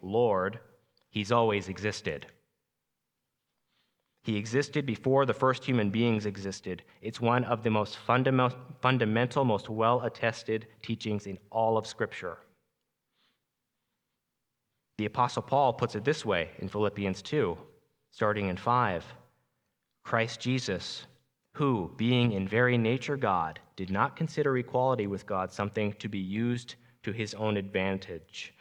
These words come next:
A closer translation of the Greek would be that Jesus didn't grasp on to equality with God. It means Jesus was willing to let go of some of his rights and privileges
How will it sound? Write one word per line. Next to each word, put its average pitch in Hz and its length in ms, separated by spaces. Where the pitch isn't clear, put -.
A 92 80
closer 113 340
translation 104 680
of 98 140
the 101 80
Greek 104 340
would 98 120
be 101 100
that 101 160
Jesus 104 400
didn't 98 300
grasp 107 520
on 104 480
to 101 160
equality 104 480
with 95 240
God. 101 440
It 104 80
means 107 260
Jesus 110 400
was 101 160
willing 107 220
to 104 100
let 101 300
go 113 400
of 98 100
some 110 220
of 107 80
his 98 180
rights 98 300
and 85 100
privileges 87 680